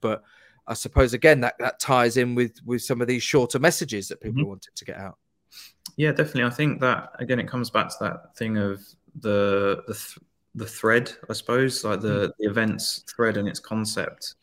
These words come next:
Speaker 2: So, you know, you are filming a piece. Um, let's say you're, you're in a scenario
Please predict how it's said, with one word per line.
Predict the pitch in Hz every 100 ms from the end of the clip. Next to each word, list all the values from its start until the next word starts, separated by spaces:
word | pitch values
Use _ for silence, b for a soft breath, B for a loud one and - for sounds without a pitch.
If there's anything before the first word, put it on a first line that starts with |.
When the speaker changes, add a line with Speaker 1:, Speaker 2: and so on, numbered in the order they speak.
| _
Speaker 2:
So, | - 104 104 104 98 B B B B
you | 113
know, | 107
you | 98 107
are | 104 101 98 - -
filming | - 110 107 98 101 95 _ _ _ 107
a | 101
piece. | 95 120 101 - - - _ _ _ _ -
Um, | 104 98 95 92
let's | - 101
say | - 101
you're, | 98 95 -
you're | 104 98
in |
a | 98
scenario | - 104 101 98 95 95